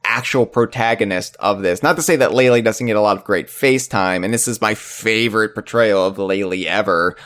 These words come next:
s-, uh, thus far, but I think Yuka is the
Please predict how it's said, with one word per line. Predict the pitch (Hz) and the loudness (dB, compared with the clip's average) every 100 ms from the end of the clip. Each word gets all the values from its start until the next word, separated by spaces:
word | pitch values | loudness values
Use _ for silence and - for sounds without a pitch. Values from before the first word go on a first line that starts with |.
| - | -20
s-, | - - - | -14 -10 -4
uh, | - 95 | 0 0
thus | 98 98 - | 0 -2 -2
far, | 117 113 101 101 | 0 2 2 2
but | 104 | 2
I | 110 | 0
think | - 143 107 | 0 -2 -2
Yuka | 113 123 143 143 117 104 | -2 2 2 4 4 4
is | - 113 110 | 2 -2 -2
the | 107 | -8